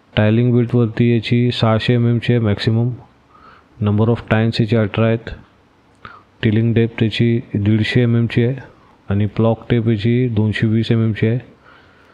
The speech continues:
स्पीडचा चार टीडी दिलेला आहे, व्हिडिओ पॉज करून तुम्ही बघू शकता. याची प्राईस जी आहे ती एक लाख ऐंशी हजारापासून सुरू होते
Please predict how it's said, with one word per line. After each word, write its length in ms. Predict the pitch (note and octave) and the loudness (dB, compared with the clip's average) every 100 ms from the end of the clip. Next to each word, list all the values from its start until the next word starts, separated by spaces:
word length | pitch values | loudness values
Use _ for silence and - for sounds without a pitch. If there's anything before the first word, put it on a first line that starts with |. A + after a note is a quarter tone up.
| _ _ | _ _
स्पीडचा 580 | - - C3 C3+ C#3 C#3 | -16 -2 2 2 2 0
चार 280 | C3+ B2+ B2 | 2 2 2
टीडी 260 | A#2+ B2 A#2+ | 2 0 2
दिलेला 340 | A#2 A#2+ A2+ | 2 2 0
आहे, 100 | A#2+ - - - - - - - - G#2+ | -2 -4 -16 -20 -20 -20 -20 -20 -10 -4
व्हिडिओ 280 | G2+ A2 | 0 0
पॉज 220 | A2 A2 G#2+ | 0 0 0
करून 240 | A2 A2 | 0 0
तुम्ही 220 | G#2 A2 | 0 -2
बघू 180 | G#2 G#2+ | 0 -2
शकता. 340 | G#2+ - A2+ B2 - - _ _ _ _ _ _ _ _ _ _ _ - - _ - _ - - - _ _ _ _ | -4 -4 -6 -6 -12 -20 _ _ _ _ _ _ _ _ _ _ _ -20 -20 _ -20 _ -20 -20 -20 _ _ _ _
याची 180 | - G2+ | -4 -2
प्राईस 400 | G#2 A2+ A2+ A#2+ | 0 0 2 2
जी 100 | A#2 | 2
आहे 100 | B2 | 0
ती 400 | A#2 B2 A#2+ A#2+ - - - _ _ _ - | 0 0 2 0 -4 -14 -20 _ _ _ -2
एक 240 | G#2+ - | -2 2
लाख 240 | A#2+ A#2+ | 0 0
ऐंशी 240 | A2+ A2 A#2 | -2 0 0
हजारापासून 440 | A2 A2+ A2 A2+ | 2 2 0 0
सुरू 220 | A2+ A2+ | 0 2
होते 240 | A2+ G#2 | 2 0